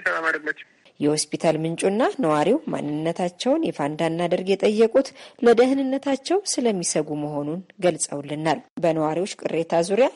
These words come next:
Speaker 2: የክልሉ የመንግስት ኮሚኒኬሽን አገልግሎት ጽህፈት ቤት ኃላፊ በመሆን በቅርቡ በተሾሙት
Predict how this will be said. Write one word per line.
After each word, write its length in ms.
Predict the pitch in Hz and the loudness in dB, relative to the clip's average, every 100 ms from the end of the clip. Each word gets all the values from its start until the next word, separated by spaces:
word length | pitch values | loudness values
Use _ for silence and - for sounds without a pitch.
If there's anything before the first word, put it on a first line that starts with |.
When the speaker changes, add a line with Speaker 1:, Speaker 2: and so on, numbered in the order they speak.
| 226 | -4
Speaker 2:
የክልሉ 420 | 160 170 165 185 330 | -6 -6 -6 -6 -4
የመንግስት 420 | 320 160 156 156 - | -4 -4 -6 -8 -8
ኮሚኒኬሽን 640 | 165 170 175 185 - 196 | -6 -6 -4 -4 -4 -4
አገልግሎት 520 | 190 190 196 202 208 | -2 -2 -2 -2 -2
ጽህፈት 300 | - - 220 | -4 -6 -8
ቤት 180 | - 208 | -4 -4
ኃላፊ 400 | 220 202 208 214 | -2 0 -2 -4
በመሆን 400 | 202 208 214 233 208 | -6 -4 -2 -4 2
በቅርቡ 360 | 185 196 196 277 | 0 2 -2 -2
በተሾሙት 680 | 339 180 175 - 170 202 294 | -4 -4 -6 -8 -8 -6 -8